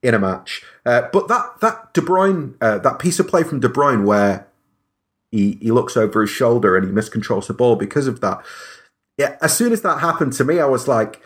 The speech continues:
"Well, there you go." In a way, that's what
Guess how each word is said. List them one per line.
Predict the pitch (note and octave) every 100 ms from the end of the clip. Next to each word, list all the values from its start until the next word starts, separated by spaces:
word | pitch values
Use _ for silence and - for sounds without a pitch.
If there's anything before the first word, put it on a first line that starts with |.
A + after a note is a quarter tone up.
| - _ _ _ _
"Well, | C3+ B2+
there | E3
you | A#2+
go." | B2 D3+ F3+ - _ _ _ _ -
In | D3+
a | E3
way, | D#3 F#3 D3 - - _ _ _ _ F#2
that's | F#2+ C3+ D3+ - - - - _
what | G2+ A#2 A#2+ A#2+